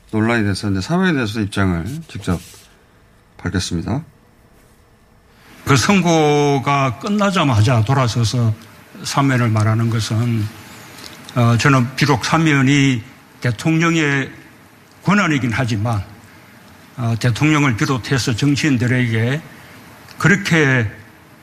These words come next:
Speaker 2: 에, 말할 수 있는 권리는 없다고, 어, 생각을 합니다. 하물며 과거의 잘못을 부정하고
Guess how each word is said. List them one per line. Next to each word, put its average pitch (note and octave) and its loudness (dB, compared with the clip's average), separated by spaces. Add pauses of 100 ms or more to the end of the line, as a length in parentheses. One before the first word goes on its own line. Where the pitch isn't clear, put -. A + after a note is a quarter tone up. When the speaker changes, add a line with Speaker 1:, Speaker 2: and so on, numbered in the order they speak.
(500)
Speaker 2:
에, A#2 0
말할 A2 2
수 - -2
있는 B2 2
권리는 A#2+ 2 (680)
없다고, C#3+ 2
어, G#2+ 2
생각을 G#2+ 0
합니다. F#2+ -2 (540)
하물며 D3+ 2 (720)
과거의 C3+ 0
잘못을 B2 -2
부정하고 G#2+ 0